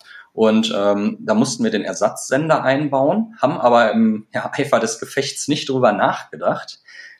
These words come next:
dass, ähm, dieser Ersatzsender aber mehrere hundert Gramm schwerer ist. Und, ähm,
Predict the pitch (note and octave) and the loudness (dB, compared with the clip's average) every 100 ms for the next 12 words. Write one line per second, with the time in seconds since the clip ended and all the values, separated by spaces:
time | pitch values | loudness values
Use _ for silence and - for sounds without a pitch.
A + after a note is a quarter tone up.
0 | - A2 A2 - G#2+ G#2 G#2 A2 - - | -2 0 0 -4 2 2 2 0 -4 -8
1 | A#2+ A2 G#2 A2 - - G2+ C#3+ C#3+ - | -2 4 4 2 -2 -8 -2 -2 -2 -8
2 | - F2+ F#2 A2 - G2+ G2 A2+ C3 A#2+ | -6 -6 0 0 0 -4 -2 2 2 2
3 | A#2 C3+ C#3 A2+ - A2+ A2 - A2 D#3 | 0 0 0 -2 -2 -2 -2 -2 -4 -2
4 | A#2 E2+ - - - - _ _ _ - | -2 -4 -6 -12 -12 -16 _ _ _ -20
5 | _ G#2+ G#2 G#2+ G#2+ G2 G2+ G2 G2+ G#2+ | _ 0 2 2 0 0 2 2 -2 -6